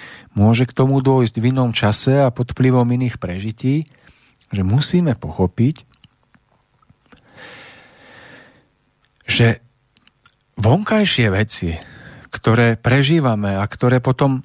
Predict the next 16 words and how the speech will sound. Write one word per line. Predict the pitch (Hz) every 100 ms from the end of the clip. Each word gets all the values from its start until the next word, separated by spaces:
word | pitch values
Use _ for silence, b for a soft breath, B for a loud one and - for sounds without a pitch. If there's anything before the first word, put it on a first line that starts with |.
| _ _ -
zvonka | 117 117 160 156 135
vplývajú | - 139 190 214 196
na | 135 131
náš | 123 117 101 113
život, | 101 85 - - _ _ _ _ _ _ _ _ _ _ _ _
sú | - - 127 131 123 - _
z | 123 117
dlhodobého | 151 214 180 156 147 135 131
hľadiska, | 123 139 160 151 - 110
z | 107
dlhodobého | 135 165 170 165 170 160
hľadiska | 147 160 160 - 139
vývoja | 120 139 185 185 139
našich | 131 123 - 117
duší | 110 147 147 - 90 110 _ _ _ _ _ _ _ B B B B B
iba | 113 110 110 107